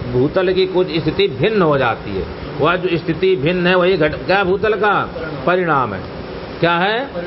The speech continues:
और यह विलक्षण परिणाम है, भाव होकर के भी अभाव का उपादान कारण बन जा रहा है। भाव होकर के भी किसका उपादान कारण बन जा रहा है?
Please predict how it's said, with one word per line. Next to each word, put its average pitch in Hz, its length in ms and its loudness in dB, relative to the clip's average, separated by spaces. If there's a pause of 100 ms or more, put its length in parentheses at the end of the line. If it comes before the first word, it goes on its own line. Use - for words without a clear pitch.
(360)
और 156 180 4
यह 196 140 2
विलक्षण 196 520 0
परिणाम 190 520 2
है, 185 160 2
भाव 160 340 2
होकर 170 460 2
के 175 220 2
भी 170 340 2 (380)
अभाव 160 460 2
का 196 160 2
उपादान 175 560 2
कारण 139 300 0
बन 107 220 0
जा 95 140 0
रहा 85 120 -4
है। 82 60 -6 (640)
भाव 147 300 2
होकर 139 460 2
के 135 200 0
भी 131 200 0 (440)
किसका 185 300 2
उपादान 202 280 2
कारण 202 140 2
बन 202 60 2
जा 202 120 4
रहा 202 180 4
है? 147 120 0